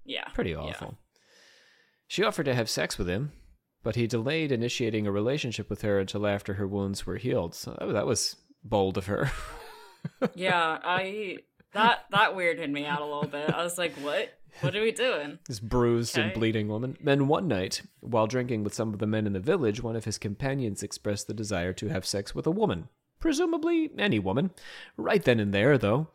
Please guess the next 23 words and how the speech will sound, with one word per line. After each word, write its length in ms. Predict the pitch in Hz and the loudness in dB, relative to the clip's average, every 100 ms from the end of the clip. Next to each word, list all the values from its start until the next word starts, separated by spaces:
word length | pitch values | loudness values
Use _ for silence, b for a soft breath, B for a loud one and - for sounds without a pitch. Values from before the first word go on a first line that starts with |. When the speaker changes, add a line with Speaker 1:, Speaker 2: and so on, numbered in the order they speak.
| b b b b b b | b b b b b b
Speaker 2:
Rather 320 | 151 170 165 | 2 4 4
than 220 | 135 123 | 2 0
leave 240 | 123 175 147 | 0 0 0
his 160 | 117 | -2
friend 400 | - 127 127 113 | 0 0 0 0
womanless, 640 | 110 175 143 113 156 - - | 0 0 0 0 -2 -4 -4
a 80 | 117 | -6
drunk 360 | 123 131 139 | -2 -4 -2
Rasputin 560 | 117 - - 147 135 110 | -2 -2 -2 -2 -2 0
led 160 | 110 | 0
him 120 | 117 107 | 0 -2
to 120 | 110 | -2
the 100 | 107 | -2
drinking, 480 | 104 123 151 110 104 - 107 | -2 -4 -2 -4 -4 -8 0
led 200 | 117 127 | 2 2
him 340 | 113 143 131 120 | 4 2 2 0
and 320 | 113 165 139 | -2 0 0
the 120 | 113 | 0
drinking 360 | 113 139 123 101 | 2 0 0 -2
party, 340 | 101 90 120 | 0 2 0
bunch 260 | 143 117 - | 0 0 0
of 60 | 101 | 0
men, 340 | 92 104 131 | 0 -2 -6